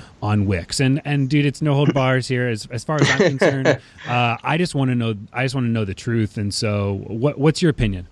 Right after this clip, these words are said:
Speaker 2: It's sort of the same thing as, uh, Squarespace, where you, you, you know, you lose your content ownership for one, right? Um, I have heard, now I've never personally used Wix, but I have heard that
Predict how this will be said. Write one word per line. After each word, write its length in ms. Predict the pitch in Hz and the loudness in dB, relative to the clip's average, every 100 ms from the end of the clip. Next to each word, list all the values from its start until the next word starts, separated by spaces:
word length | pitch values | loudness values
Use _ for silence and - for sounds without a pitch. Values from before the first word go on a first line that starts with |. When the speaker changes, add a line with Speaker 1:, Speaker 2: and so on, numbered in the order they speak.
| _ _ _ _ | _ _ _ _
Speaker 2:
It's 340 | 151 147 - - | 2 2 -4 -4
sort 160 | 208 | 0
of 40 | 214 | 0
the 80 | 165 | 0
same 240 | 156 147 | 0 0
thing 240 | 147 143 | 0 2
as, 260 | 120 110 - | 2 0 -2
uh, 240 | 110 107 104 | 0 0 -2
Squarespace, 580 | - 127 123 113 98 - | -2 0 0 0 0 2
where 220 | 107 107 | 2 2
you, 240 | 104 107 - | 2 -2 -4
you, 320 | - 127 117 | -4 0 2
you 80 | 104 | 4
know, 60 | 110 | 4
you 160 | 110 | 4
lose 200 | 120 131 | 4 2
your 120 | 120 110 | 2 0
content 360 | 113 113 113 | 0 2 2
ownership 440 | 101 107 101 107 - | 2 2 0 -6 -4
for 140 | 120 | 0
one, 380 | 110 104 85 - - | 2 2 0 -6 -4
right? 240 | - 107 107 _ _ _ - | 0 0 -2 _ _ _ -2
Um, 280 | 107 107 107 | 2 2 0
I 80 | 127 | 0
have 280 | 170 220 | 0 0
heard, 420 | 180 135 107 156 - - - - _ _ _ - | 2 0 0 -2 -6 -20 -20 -20 _ _ _ 0
now 100 | 135 | 2
I've 140 | 156 | 4
never 260 | 185 160 139 | 2 2 0
personally 480 | - 143 139 135 117 | 0 -2 0 0 0
used 360 | 113 120 135 | 0 0 0
Wix, 280 | 151 185 - | 0 -2 -2
but 140 | - 123 | 0 0
I 60 | |
have 240 | 113 156 147 | 2 0 2
heard 280 | 143 139 120 | 0 2 2
that 300 | 117 117 | 0 0